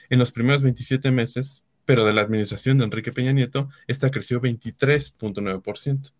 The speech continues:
desde noviembre de dos mil doce a febrero de dos mil quince.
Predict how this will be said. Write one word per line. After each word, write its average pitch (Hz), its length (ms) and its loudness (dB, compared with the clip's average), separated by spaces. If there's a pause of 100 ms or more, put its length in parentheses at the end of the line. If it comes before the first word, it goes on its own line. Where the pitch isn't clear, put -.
(140)
desde 110 260 0
noviembre 101 380 2
de 110 100 0
dos 113 300 -10
mil 135 180 2
doce 139 340 -2 (180)
a - 140 -2
febrero 101 440 2
de 92 60 -2
dos 90 220 -6
mil 98 120 -6
quince. 139 360 0